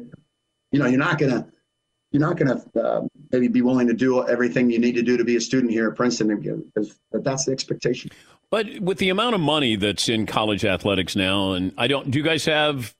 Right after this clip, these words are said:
Speaker 2: uh, N I L money at Princeton?
Speaker 1: No, not, not, not the way other schools do. We, we, we have sort of a very different way of looking at it.
Speaker 2: It's legal now.
Speaker 1: It is.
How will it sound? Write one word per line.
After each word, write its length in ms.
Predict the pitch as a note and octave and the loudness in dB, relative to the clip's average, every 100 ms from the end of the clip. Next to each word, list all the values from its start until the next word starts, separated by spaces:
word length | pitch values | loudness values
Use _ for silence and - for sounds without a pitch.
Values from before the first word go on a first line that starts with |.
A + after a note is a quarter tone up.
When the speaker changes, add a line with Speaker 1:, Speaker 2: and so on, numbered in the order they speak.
| - | -2
Speaker 2:
uh, 340 | B2 B2+ B2 A#2 | 0 2 0 0
N 140 | C3+ | 0
I 180 | C3+ C3 | 2 2
L 160 | B2+ C3 | 2 0
money 440 | B2+ C3+ C3+ D#3 _ _ _ - | 0 0 -2 -6 _ _ _ -6
at 100 | A#2 | -6
Princeton? 460 | - C3+ - C#3 C3 _ _ _ _ _ _ - | -2 -4 -2 -4 -6 _ _ _ _ _ _ -4
Speaker 1:
No, 360 | - B2+ G#2+ F2 | 0 2 0 0
not, 360 | B2+ D3+ D#3+ C3+ | 0 2 2 2
not, 480 | C#3 D#3 C#3 B2 | 2 2 0 -4
not 240 | A#2+ C3 D3+ | -2 0 2
the 60 | |
way 200 | C#3+ C#3 | 2 2
other 180 | C3+ B2 | 2 2
schools 460 | A#2+ - A#2+ A2+ G#2+ | 0 0 2 0 0
do. 240 | B2 G#2+ | 2 2
We, 160 | G#2 A#2 | 2 0
we, 280 | A2+ A2 A2 - | 0 0 -2 -2
we 100 | A2 | -2
have 100 | A2 | -2
sort 200 | - A#2 | 0 0
of 80 | A2+ | 0
a 40 | F#2+ | -2
very 220 | - A#2 A2 | -2 0 2
different 320 | A#2+ A#2+ G#2+ | 0 0 0
way 220 | A2 A2 | 2 2
of 100 | G#2 | 2
looking 280 | A2 A2 G#2 | 0 0 -2
at 120 | G2 | 0
it. 120 | G2 - _ _ _ _ _ _ _ _ _ - | -2 -4 _ _ _ _ _ _ _ _ _ -6
Speaker 2:
It's 180 | C#3+ - | -4 0
legal 400 | D3+ B3+ D#3+ G2 | 0 0 0 0
now. 460 | G2 E2+ F#2+ A#2+ - _ _ _ | 0 0 0 -2 -8 _ _ _
Speaker 1:
It 100 | B2 | -2
is. 360 | C#3 B2 - | 0 0 -4